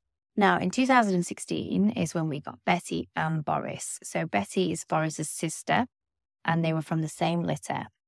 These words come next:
And despite having dogs as a child, um, at this point, I didn't really understand the best way to care for them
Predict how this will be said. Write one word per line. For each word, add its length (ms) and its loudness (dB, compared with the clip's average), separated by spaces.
And 160 8
despite 420 4
having 260 2
dogs 460 2
as 140 -6
a 80 -2
child, 680 0
um, 320 0
at 140 -2
this 160 -4
point, 340 -2
I 60 6
didn't 320 8
really 240 8
understand 580 2
the 60 -2
best 360 2
way 160 2
to 120 -6
care 260 -2
for 140 -10
them 260 0